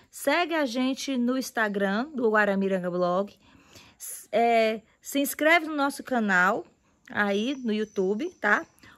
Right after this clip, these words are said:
Co-, é, curta aí a nossa página, nosso site, né? Nos acompanhe, que a gente tem muitas e muitas novidades para vocês. Estamos aqui na Serra, certo?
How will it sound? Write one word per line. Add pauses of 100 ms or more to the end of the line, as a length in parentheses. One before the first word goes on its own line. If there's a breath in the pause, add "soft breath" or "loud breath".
(140)
Co-,
é,
curta
aí
a
nossa
página,
nosso
site,
né?
Nos
acompanhe,
que
a
gente
tem
muitas
e
muitas
novidades
para
vocês. (240 loud breath)
Estamos
aqui
na
Serra, (480)
certo?